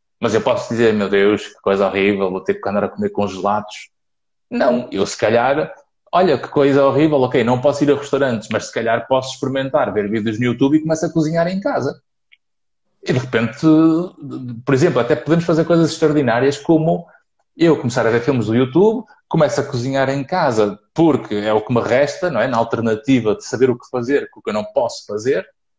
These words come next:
E no meio daquilo, ao começar a comprar os ingredientes e a fazer as coisas, ao cozinhar, e começo a perceber que, epá, afinal eu sou um chefe daqueles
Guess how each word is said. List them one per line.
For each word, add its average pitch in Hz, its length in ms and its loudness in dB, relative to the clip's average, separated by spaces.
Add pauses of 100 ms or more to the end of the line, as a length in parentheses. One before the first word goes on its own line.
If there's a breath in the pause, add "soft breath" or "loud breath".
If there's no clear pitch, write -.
(260)
E 208 120 4
no 180 100 2
meio 156 220 4
daquilo, 160 440 4
ao 143 220 2
começar 135 280 0
a 131 200 2
comprar 123 360 -2
os 131 120 0
ingredientes 139 580 -2
e 127 40 -4
a 117 60 -4
fazer 123 260 0
as 131 120 0
coisas, 139 440 2
ao 113 100 -4
cozinhar, 127 580 -6
e 147 80 -4
começo 147 300 -4
a 156 40 -6
perceber 156 420 -2
que, 160 220 2 (360 loud breath)
epá, - 260 0
afinal 127 380 0
eu 127 80 2
sou 127 220 -2
um 113 140 -2
chefe 123 600 -4
daqueles 151 840 -2